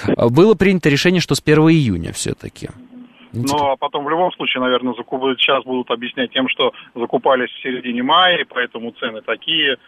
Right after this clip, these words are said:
Speaker 2: А
Speaker 1: Мгм.
Speaker 2: теперь мы реальное понижение увидим только, э, не скоро.
Speaker 1: А у меня вопрос, увидим ли мы его?
Speaker 2: Ну, г-, нет, ну, они, конечно, какое-то понижение сделают, но не на те там шесть-семь рублей, на которые прошло подорожание.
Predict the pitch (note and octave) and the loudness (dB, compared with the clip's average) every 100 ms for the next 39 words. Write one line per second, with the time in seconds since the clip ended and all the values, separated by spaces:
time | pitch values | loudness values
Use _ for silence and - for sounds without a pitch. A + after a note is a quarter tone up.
0 | _ B2 A#2+ B2+ D3 C#3 C3+ C3+ D3 C#3+ | _ -2 -2 0 0 0 0 2 2 2
1 | C#3 C#3 C3 B2+ D3 C#3+ A#2+ B2+ B2 A#2 | -2 -4 -2 -2 -2 -2 -2 -4 -4 -6
2 | B2 - A#2 A2+ A2 G#2 G2 G2 G2 G2+ | -6 -4 -2 0 -2 -4 -10 -12 -16 -12
3 | A#2 - A2+ B2+ - - A#2+ B2+ C3+ C3 | -12 -6 -4 -2 -4 -2 2 4 4 4
4 | C#3+ C3+ C3+ D#3+ D#3 B2+ A2+ G#2 G2+ - | 4 4 4 4 4 4 2 0 -2 -6
5 | E2+ - - - - - - - D3+ C#3 | -8 -14 -18 -16 -14 -16 -16 -14 -8 -4
6 | A2 G#2+ G#2+ D3 D3+ C3 C#3+ E3 D3 C#3 | -4 -2 0 2 2 2 0 2 0 -4
7 | C#3 C#3 D#3 D#3+ C#3+ C#3+ D3+ F3 D#3+ C#3 | -14 -10 -8 -6 -6 -6 -6 -2 -4 -4
8 | D3+ D3+ D3+ D3 C3+ C#3+ G3+ E3 C3 B2+ | -6 -4 -2 -4 -4 -2 0 0 -2 -4
9 | C#3 C#3+ C#3+ C3+ - - - C3+ D3 C#3+ | -2 0 0 0 -2 -14 -2 0 0 0
10 | A#2 - C#3 - C3 B2 B2+ C#3+ E3 B2+ | -2 -2 -2 -2 -4 -2 -2 -2 -2 -4
11 | A#2 B2+ A#2+ A#2 A2 B2 A2+ B2 - A#2 | -6 -4 -4 -4 -4 -6 -6 -8 -8 -2
12 | B2 A2+ G2 G2 | 0 0 -6 -12